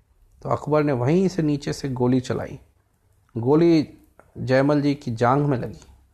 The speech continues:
और वो चलने फिरने में असमर्थ हो गए, घायल हो गए। वो ही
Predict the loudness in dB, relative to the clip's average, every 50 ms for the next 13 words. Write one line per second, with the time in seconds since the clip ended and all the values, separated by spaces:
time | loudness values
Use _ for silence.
0 | -6 -4 -2 0 0 0 0 0 0 0 -2 -2 -4 -6 -6 -6 -8 -10 -10 -12
1 | -10 -8 -8 -8 -8 -10 -14 -16 -16 -16 -18 -20 _ _ _ _ _ _ _ _
2 | _ _ _ _ -10 -4 0 0 2 2 4 2 2 0 -2 -6 -10 -14 _ _
3 | _ _ _ _ _ _ _ _ _ _ _ _ _ _ _ _ _ _ _ _
4 | _ _ _ _ -6 -2 2 4 4 6 6 6 4 4 2 0